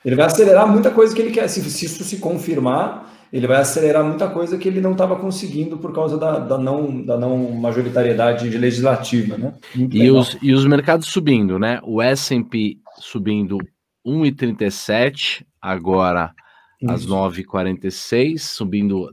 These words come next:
Speaker 2: tá em três quatrocentos e oito. A Nasdaq subindo mais,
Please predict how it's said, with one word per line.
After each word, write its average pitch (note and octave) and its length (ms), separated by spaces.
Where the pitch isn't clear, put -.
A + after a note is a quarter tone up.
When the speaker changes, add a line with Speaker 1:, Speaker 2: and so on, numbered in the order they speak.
Speaker 2:
tá G2+ 160
em G2+ 120
três A2 400
quatrocentos G2 500
e G#2+ 100
oito. A#2+ 400
A G#2+ 800
Nasdaq A#2+ 480
subindo A2+ 340
mais, B2+ 400